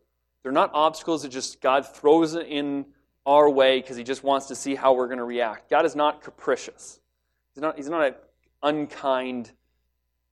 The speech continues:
God who's hurting his children. No, everything has a purpose. They're opportunities to grow. Trials are painful. They're not imaginary. I,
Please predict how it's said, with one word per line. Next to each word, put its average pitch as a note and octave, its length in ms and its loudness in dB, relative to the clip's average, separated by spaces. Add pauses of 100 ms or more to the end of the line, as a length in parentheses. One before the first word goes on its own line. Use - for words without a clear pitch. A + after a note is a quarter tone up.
(100)
God C3 300 6
who's A#2+ 200 -8
hurting C3+ 420 -2
his A#2 200 -10
children. A2 320 -4
No, A#2 220 -2 (120)
everything D#3+ 680 -4
has A#2+ 220 -6
a A2 40 -6
purpose. - 680 -12 (1160)
They're A#2+ 120 -6
opportunities C#3 680 -2
to B2+ 80 -14
grow. A2+ 240 0
Trials D#3 480 2
are C3 160 0
painful. E3+ 640 -6
They're C#3 100 -6
not D3 180 2
imaginary. C3 540 -4
I, C3+ 260 -6